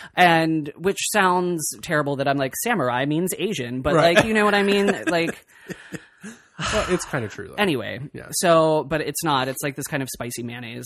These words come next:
Speaker 1: sort of thing. Oh, and there's also Andalusian sauce is really good as well. Those are my two,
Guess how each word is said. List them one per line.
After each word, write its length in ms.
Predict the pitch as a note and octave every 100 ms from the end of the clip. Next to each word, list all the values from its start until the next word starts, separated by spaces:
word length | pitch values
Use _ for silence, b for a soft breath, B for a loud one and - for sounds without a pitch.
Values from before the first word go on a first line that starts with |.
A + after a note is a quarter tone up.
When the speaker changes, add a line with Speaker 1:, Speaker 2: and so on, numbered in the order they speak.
| -
Speaker 1:
sort 200 | - B2+
of 80 | A#2+
thing. 220 | A#2 B2 -
Oh, 140 | E3
and 120 | C#3+
there's 120 | D#3+ D#3+
also 460 | C#3+ - D#3 C#3+ -
Andalusian 720 | D3 C#3+ C#3+ C3+ B2+ D#3 G2+
sauce 320 | - G2+ A2+
is 140 | F2 -
really 180 | - E2+
good 360 | - D2+ B2 -
as 100 | B2+ -
well. 180 | B2+
Those 140 | C3+ C3
are 40 |
my 120 | C#3
two, 60 | C#3+